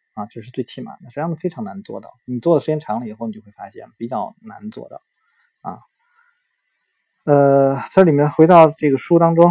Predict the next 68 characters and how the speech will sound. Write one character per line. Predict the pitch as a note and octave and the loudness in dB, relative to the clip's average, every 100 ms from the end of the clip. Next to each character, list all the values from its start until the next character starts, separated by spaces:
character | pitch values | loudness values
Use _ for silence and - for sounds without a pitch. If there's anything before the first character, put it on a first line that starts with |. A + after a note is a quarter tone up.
| E3+ | 2
他 | F#3+ | 2
说 | G#3+ | 4
：“我 | E3 | 6
的 | D3 | 4
朋 | F#3+ G3+ | 4 4
友 | |
并 | F#3 G3 F3 | 6 4 4
不 | |
是 | E3 F3+ | 0 -2
一 | |
个 | F#3 | -2
特 | - F#3 | 0 2
例， | D3+ C3+ | 2 2
大 | C#3+ C#3 | 0 2
多 | D#3 | 2
数 | D3+ | 2
交 | C#3+ D3 C#3 | 0 2 2
易 | |
者 | A#2 | -2
都 | - D3 | 2 2
会 | D3 C3 | 4 0
被 | B2+ A#2+ | 0 -6
近 | D3 C3 | -6 -8
期 | - C#3 C#3 C#3 | -6 -4 -2 -2
偏 | - C#3+ C3 | -4 -8 -4
好 | B2+ A2 | -4 -4
所 | G#2 A2 G#2+ G#2 - - | -8 -8 -8 -6 -10 -10
折 | A#2 | -6
磨。 | B2+ A#2 G#2+ _ - - _ - | -4 -6 -8 _ -20 -20 _ 0
在 | E3 C#3 | 2 2
海 | C#3 | 0
归 | A#2 D3 | 0 -2
计 | D3 D3+ | 0 0
划 | C3+ C#3+ B2 A#2 A2+ A2+ | 2 2 2 2 0 -4
进 | - C#3 | -6 -6
行 | B2 B2+ | -4 -8
期 | - | -10
间 | - C#3 C#3+ _ - | -8 -8 -8 _ -8
啊， | A#2 A2 | -6 -4
有 | A2+ | -4
些 | A2 - C#3 C#3 | -6 2 2 2
海 | - G#2+ | -4 -6
归 | C3 C3 | 0 0
受 | - B2 | 0 -2
到 | A#2+ | 0
这 | C3 | -4
种 | A#2 A2 | -4 -8
偏 | - C#3+ C3 | -8 -10 -6
好 | B2+ | -8
的 | A2 G#2+ G#2 | -4 -4 -4
影 | G2+ B2 | -6 -10
响 | B2+ A2+ G#2+ | -8 -8 -8
实 | - | -6
在 | C3 | -6
太 | A#2 A#2 | -6 -8
大， | B2 A2+ _ _ - _ | -6 -6 _ _ -20 _
以 | D3+ | -2
至 | D#3 | 2
于 | G#3+ | 2
从 | G#3+ - F3+ | 2 0 2
未 | F3+ | 2
尝 | - B2 | 0 -4
过 | C#3 D3+ | 0 0
胜 | F3 D#3 | 0 -2
利 | A#2+ | -2
的 | |
滋 | A2 - D#3 | -6 0 0
味， | C3+ | 0